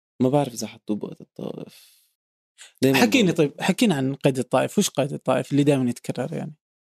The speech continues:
Speaker 1: اتفاق الطائف هو الاتفاق اللي، اللي صار بعد نهاية، لا، نهاية الحرب الأهلية، صحيح؟ فالفكرة منه كانت إنه إرساء نظام جديد بلبنان اللي هو بتتعايش فيه الطوائف، م-، مثل،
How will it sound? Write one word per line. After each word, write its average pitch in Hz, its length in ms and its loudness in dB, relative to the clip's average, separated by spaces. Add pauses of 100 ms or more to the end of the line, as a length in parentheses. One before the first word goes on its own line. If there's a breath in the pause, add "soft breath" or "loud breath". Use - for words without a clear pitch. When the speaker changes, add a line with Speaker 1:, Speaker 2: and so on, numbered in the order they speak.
(760 loud breath)
Speaker 1:
اتفاق 131 280 2
الطائف 147 460 0
هو 131 200 4
الاتفاق 123 500 0
اللي، 113 720 2 (320)
اللي 110 280 2
صار 135 300 2
بعد 123 240 0
نهاية، 110 340 -2
لا، 120 420 0
نهاية 127 220 0
الحرب 101 320 -4
الأهلية، 95 560 -10
صحيح؟ - 420 -6 (560)
فالفكرة 113 440 2
منه 139 220 2
كانت 127 260 -2
إنه 117 240 2
إرساء 113 300 0
نظام 117 540 2 (180)
جديد 110 340 -2
بلبنان 113 520 2
اللي 110 180 2
هو 113 320 4
بتتعايش 120 560 0
فيه - 140 -2
الطوائف، 101 840 -2 (140)
م-، - 120 -2 (100)
مثل، - 300 -2